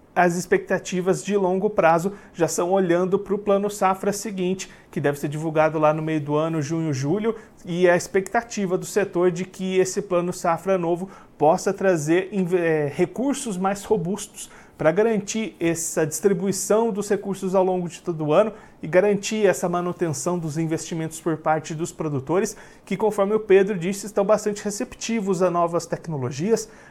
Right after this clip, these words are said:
a novos investimentos, têm expectativa de aumentar a área cultivada. O Pedro destacando que pra aumentar a área precisa aumentar máquinas, então as expectativas são positivas,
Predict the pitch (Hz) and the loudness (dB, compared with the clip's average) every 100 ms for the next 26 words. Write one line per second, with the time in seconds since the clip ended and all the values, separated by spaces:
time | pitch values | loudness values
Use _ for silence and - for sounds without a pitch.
0 | - 170 180 165 156 165 151 - 131 175 | -2 2 2 0 -2 -2 -2 -2 -4 -2
1 | 220 220 208 - 190 226 - 208 202 208 | -2 -2 -6 0 0 0 0 -2 0 -2
2 | 202 202 190 196 165 190 190 180 175 185 | -2 -4 -2 0 2 0 0 -2 0 2
3 | 180 175 170 180 - 156 175 196 202 - | 2 2 0 -4 -4 2 4 4 2 -6
4 | - - 151 156 156 170 - 202 196 185 | -18 -20 -6 0 0 -2 -2 0 0 0
5 | 165 160 165 147 160 208 214 214 208 185 | -2 -4 -2 2 2 2 -2 0 2 4
6 | 165 143 135 160 151 - 175 220 226 208 | 4 2 0 -4 -4 -4 0 0 0 0
7 | 220 202 190 196 202 196 - - - - | 2 4 0 0 -6 -6 -12 -20 -18 -8
8 | 147 165 180 185 165 190 185 208 - 220 | -2 2 4 2 4 4 2 -2 0 0
9 | 220 214 208 220 220 220 214 - 240 247 | 2 -2 0 -4 -2 -2 -2 -2 -2 -2
10 | 240 220 262 - 214 214 220 240 | 0 0 -2 -4 -4 -2 -4 -6